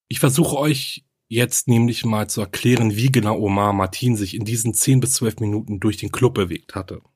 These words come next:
Der Parts Nightclub befindet sich an der West Astor Street, Ecke South Orange Avenue.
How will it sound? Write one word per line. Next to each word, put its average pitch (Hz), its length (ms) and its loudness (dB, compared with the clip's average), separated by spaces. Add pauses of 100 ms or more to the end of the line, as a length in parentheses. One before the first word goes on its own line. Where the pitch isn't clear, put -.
(760)
Der 135 120 2
Parts 156 400 0
Nightclub 143 520 2
befindet 139 400 2
sich 131 200 -6
an 113 80 0
der 107 200 2
West 113 400 0
Astor 113 340 -2
Street, 127 580 -4
Ecke 123 260 -2
South 113 500 -2
Orange 104 460 0
Avenue. 90 460 -4